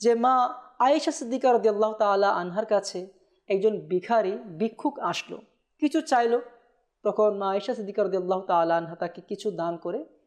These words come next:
দিলেন, অতঃপর সে চলে গেল। অতঃপর আরও একজন ব্যক্তি তার কাছে আসলো, তো তিনি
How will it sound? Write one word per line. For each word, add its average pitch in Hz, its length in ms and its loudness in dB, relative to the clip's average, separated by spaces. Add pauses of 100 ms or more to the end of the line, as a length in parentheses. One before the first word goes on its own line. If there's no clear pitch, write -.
(280)
দিলেন, 147 340 -10 (320)
অতঃপর 196 280 -4
সে 190 160 -8
চলে 156 260 -8
গেল। 190 260 -16 (520)
অতঃপর 330 400 4 (180)
আরও 254 300 4
একজন 339 240 2
ব্যক্তি 269 600 2 (420)
তার 262 200 4
কাছে 247 300 0
আসলো, - 340 -2 (580)
তো 190 120 2
তিনি 311 680 2